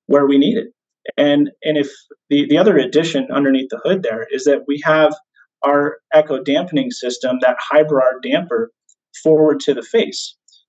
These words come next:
So just like our game improvement irons, where we have these thin wall undercuts and that casting, um, that damper plays a huge part in the sound. So I think what the customers are really gonna see in our new Spider Tour Series lineup is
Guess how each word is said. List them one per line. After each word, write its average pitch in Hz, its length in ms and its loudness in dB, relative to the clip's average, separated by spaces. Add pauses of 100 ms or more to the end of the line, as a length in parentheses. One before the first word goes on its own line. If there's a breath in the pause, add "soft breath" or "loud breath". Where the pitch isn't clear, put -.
So 139 220 2
just 185 200 0
like 247 140 2
our 202 80 4
game 170 240 0
improvement 190 400 0
irons, 220 360 0
where 143 220 2
we 139 140 -2
have 147 360 0 (760)
these 135 240 -2
thin 139 120 0
wall 139 240 0
undercuts 139 440 -2
and 131 100 -6
that 139 200 -6
casting, 156 580 -2 (340 loud breath)
um, 131 200 0 (200)
that 156 280 0
damper 147 500 -2 (360)
plays 143 220 0
a - 60 0
huge 262 400 -2
part 196 280 0
in 120 120 -8
the 113 40 -4
sound. - 520 -6 (480)
So 143 440 2
I 139 40 -4
think 240 160 0
what 247 220 0
the - 40 -20
customers 190 480 0
are 131 80 -4
really 170 160 2
gonna 196 140 2
see 170 260 -4
in 156 80 -2
our 135 80 0
new 139 140 0
Spider 135 400 -4
Tour 139 200 -2
Series 160 320 -4
lineup 175 340 2
is 127 220 -2